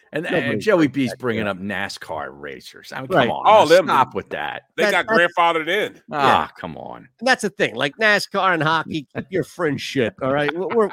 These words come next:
Speaker 2: we're
Speaker 1: <laughs>
Speaker 2: fine. The first one was great, the Griffey stuff. Look, Kyle,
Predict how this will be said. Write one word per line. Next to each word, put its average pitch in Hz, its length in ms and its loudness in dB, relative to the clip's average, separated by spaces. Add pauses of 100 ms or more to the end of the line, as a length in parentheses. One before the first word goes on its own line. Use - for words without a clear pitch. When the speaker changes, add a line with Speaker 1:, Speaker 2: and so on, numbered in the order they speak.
Speaker 2:
we're 220 100 2
Speaker 1:
<laughs> - 120 -4
Speaker 2:
fine. 143 360 2 (160)
The 147 220 2 (120)
first 208 260 2
one 165 200 4
was 135 140 -2
great, 120 400 0
the 123 60 -8
Griffey 123 360 -2
stuff. 90 320 -10 (1040)
Look, - 220 2
Kyle, 208 360 4